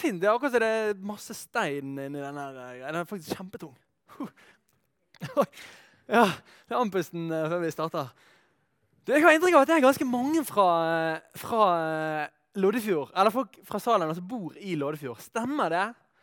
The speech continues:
Ja, opp med hånden de som bor i Loddefjord, da. Ja, der, ja. Ja, det er jo noen. <laughs>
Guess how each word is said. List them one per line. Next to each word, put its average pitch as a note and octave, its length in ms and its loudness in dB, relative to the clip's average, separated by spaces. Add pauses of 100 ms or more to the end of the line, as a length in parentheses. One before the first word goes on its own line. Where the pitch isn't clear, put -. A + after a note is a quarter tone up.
(580)
Ja, C4+ 260 10
opp F#4 140 0
med E4 80 10
hånden D#4+ 180 10
de D4+ 60 4
som A#3+ 100 -6
bor C4+ 220 0
i B3 160 -2
Loddefjord, G#3 400 2
da. A3 200 4 (2750)
Ja, A3 140 8
der, C#4 200 10
ja. G3 320 12
Ja, A#3 220 10
det C#4 80 6
er D4 160 10
jo C4 180 8
noen. A3+ 560 10
<laughs> - 40 -12